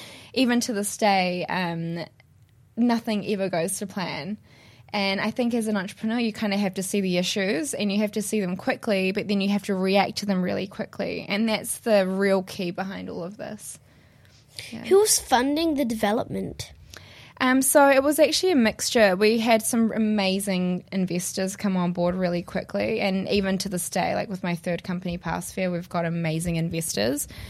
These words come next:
Speaker 1: Um, so they funded a lot of the development, but, um, you know, we, we re-, we validated the product really quickly. So we had customers and people using it. They were giving really good feedback.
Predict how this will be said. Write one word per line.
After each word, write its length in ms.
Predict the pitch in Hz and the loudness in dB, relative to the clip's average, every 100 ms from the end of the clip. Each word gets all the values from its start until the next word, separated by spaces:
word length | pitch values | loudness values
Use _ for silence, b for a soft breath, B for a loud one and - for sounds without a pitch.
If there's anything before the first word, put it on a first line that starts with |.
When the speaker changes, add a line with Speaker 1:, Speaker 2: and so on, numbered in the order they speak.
| B B - | B B 0
Speaker 1:
Um, 140 | 214 | 0
so 160 | 214 226 | 2 4
they 160 | 214 | 4
funded 320 | 208 233 208 196 | 4 2 4 4
a 60 | |
lot 180 | 185 175 | 4 4
of 100 | 190 | 2
the 100 | 208 | -2
development, 680 | 214 208 208 214 247 269 226 | -2 2 2 2 0 -2 0
but, 340 | 208 190 - - | 2 2 0 -2
um, 320 | 208 190 190 - - - | 0 0 -2 -4 -12 -8
you 120 | 214 | -2
know, 180 | 190 180 | 0 0
we, 520 | 185 185 175 175 180 - | 0 2 2 2 -2 0
we 240 | 202 220 | 2 2
re-, 300 | 185 208 - | 4 2 2
we 160 | 220 220 | 0 2
validated 560 | 220 214 208 190 185 | 4 6 6 4 2
the 80 | 180 | -2
product 340 | 180 180 175 | -2 -2 -2
really 240 | 185 165 160 | -2 -4 -4
quickly. 560 | - - - - 202 B B B B | -8 -8 -6 -6 -6 B B B B
So 160 | - 226 | -2 2
we 100 | 220 | 2
had 120 | 202 | 0
customers 720 | - 214 - 214 202 196 190 - | -2 -2 0 2 4 2 0 0
and 400 | 190 180 180 180 | 2 4 2 0
people 320 | 202 175 180 | 0 0 0
using 440 | 190 185 190 180 | 0 0 -2 -2
it. 200 | 170 170 | -2 0
They 100 | 175 | 0
were 100 | 180 | 0
giving 280 | 180 180 185 | 0 0 0
really 200 | 175 180 | 0 0
good 160 | 170 - | -4 -6
feedback. 840 | - 220 196 208 196 196 - - | 0 0 2 4 4 2 -2 -16